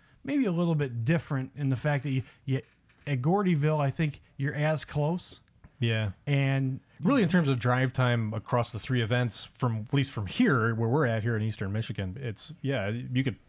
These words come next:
Speaker 2: your drive time and, and what you're gonna spend on hotel and your costs involved and all that, it's gonna be the same. Well, Louisville's gonna be more expensive,
Speaker 1: Yeah.
Speaker 2: but, you know, drive time and all that, you're
Speaker 1: But
Speaker 2: gonna be the
Speaker 1: Louis-,
Speaker 2: same for everything.
Speaker 1: yeah, in Louisville, you're more in the stadium to where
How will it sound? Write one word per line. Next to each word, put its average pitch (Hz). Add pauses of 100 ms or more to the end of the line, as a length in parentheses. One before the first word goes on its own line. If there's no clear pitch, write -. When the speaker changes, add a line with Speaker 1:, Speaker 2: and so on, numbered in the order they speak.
(560)
Speaker 2:
your 120
drive 131
time 131
and, 104
and 104
what 110
you're 117
gonna 107
spend 113
on 95
hotel 123
and 104
your 101
costs 117
involved 113
and 107
all 110
that, 113
it's -
gonna 170
be -
the -
same. 120
Well, 123 (440)
Louisville's 196
gonna 117
be 110
more 110
expensive, 120
Speaker 1:
Yeah. 104
Speaker 2:
but, 110 (400)
you 120
know, 107
drive 127
time 127
and 123
all 120
that, 127 (460)
you're 131
Speaker 1:
But -
Speaker 2:
gonna 196
be 254
the 269
Speaker 1:
Louis-, 208
Speaker 2:
same 160
for 139
everything. 110
Speaker 1:
yeah, 180
in 160
Louisville, 185
you're 147
more 160
in 151
the 127
stadium 135
to 123
where 135